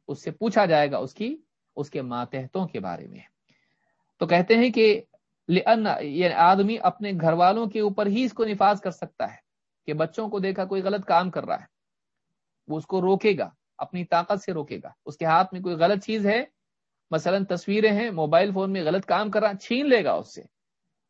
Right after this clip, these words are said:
تو یہ اس کی اتھارٹی میں کرتا ہے، لیکن باہر کسی اور کا موبائل چھین نہیں سکتا وہ۔ لأن هؤلاء هم الذين يقدرون على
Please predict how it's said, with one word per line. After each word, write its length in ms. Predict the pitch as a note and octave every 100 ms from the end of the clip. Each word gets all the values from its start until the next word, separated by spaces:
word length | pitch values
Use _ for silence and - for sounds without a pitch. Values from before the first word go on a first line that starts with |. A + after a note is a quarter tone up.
| _
تو 60 | D#3+
یہ 200 | F3+ A3+ -
اس 160 | G3+
کی 160 | - B3
اتھارٹی 480 | G#3+ G3 G3+ G#3 A#3
میں 120 | A#3
کرتا 360 | A3+ F#3+ E3+
ہے، 120 | A#2+ -
لیکن 260 | E3 D#3+
باہر 280 | C#3+ E3+ A3 G#3
کسی 200 | G3 E3+
اور 140 | F3
کا 140 | F#3+ E3+
موبائل 320 | D#3 D3+ D3
چھین 220 | D3 C#3
نہیں 100 | A#2
سکتا 320 | - - - -
وہ۔ 60 | - _ _ _ _ _ _ _ _ C#3+
لأن 380 | E3 - A3
هؤلاء 640 | F#3 D#3+ D#3 D3+ D3 D3+ D3+ F#2+ - _ _ _ _ E3
هم 100 | A#3
الذين 460 | A3 F3 E3+ F3
يقدرون 600 | D3 C#3 C#3+ C3+ D#3 F#3+
على 200 | D3+ C3+